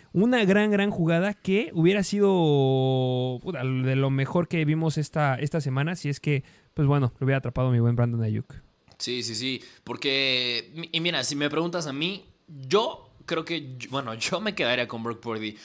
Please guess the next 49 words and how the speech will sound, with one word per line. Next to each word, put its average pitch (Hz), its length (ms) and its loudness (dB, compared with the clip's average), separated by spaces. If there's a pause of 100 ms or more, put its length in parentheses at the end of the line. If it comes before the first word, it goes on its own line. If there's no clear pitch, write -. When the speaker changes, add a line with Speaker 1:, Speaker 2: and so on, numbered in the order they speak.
(160)
Speaker 2:
Pero 160 240 0
yo 208 680 -4
<clears throat> 190 300 -6
quiero 170 180 2
pensar 160 320 -2
que 165 140 -6
Kyle 165 200 2
Shanahan 156 400 -4 (100)
es 139 180 2
racional, 156 540 0
que 143 100 -8
sí 143 120 -4
piensa 160 340 -2
con 143 100 -2
la 127 140 -4
cabeza 143 460 -2 (380)
y 156 140 -6
no 147 280 0
cambia 139 260 -2
a 123 40 -4
Jimmy 127 240 -4
Garoppolo. 101 440 -6
Porque 120 240 -10
c-, - 80 -12 (100)
como 156 200 -8
tú 196 100 -8
lo 196 80 -4
bien 185 180 -6
dices, 135 340 -6
bien, 131 180 -8
Brock 143 160 -6
Purdy 156 220 -4
viene 151 180 -6
haciendo 143 220 -6
las 117 60 -10
cosas 131 240 -6
bien. 147 220 -2 (340)
Va 180 120 4
invicto 185 380 0
en 143 80 -6
todos 151 140 0
los 139 100 -6
partidos 131 300 -4
que 131 100 -6
vaya 131 120 -2
a 127 40 -10
titular, 123 380 -6
así 135 200 -6
que 139 420 0